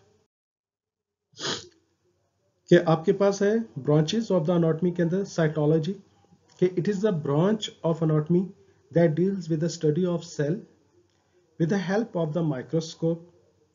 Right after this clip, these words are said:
is called cytology। यानी कि with the help of the microscope,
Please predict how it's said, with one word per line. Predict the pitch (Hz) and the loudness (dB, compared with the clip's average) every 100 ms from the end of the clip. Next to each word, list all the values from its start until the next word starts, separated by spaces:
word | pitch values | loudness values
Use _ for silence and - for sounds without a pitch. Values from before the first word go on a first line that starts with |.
| _ - | _ -4
is | 151 - | -4 -2
called | 156 160 185 - _ _ | -2 0 -2 -12 _ _
cytology। | - 135 - 87 90 90 170 160 _ _ - _ _ _ 147 | -8 -8 -8 -10 -10 -12 -16 -20 _ _ -20 _ _ _ 0
यानी | 170 196 214 - - _ _ _ _ _ _ _ _ | 2 0 -4 -14 -20 _ _ _ _ _ _ _ _
कि | 180 160 147 | -4 -4 0
with | 185 | 2
the | 214 202 | 2 0
help | 220 190 | -2 -2
of | 160 | 0
the | 175 147 | 0 0
microscope, | 120 - 160 - - 190 | -2 -4 -6 -4 -4 -4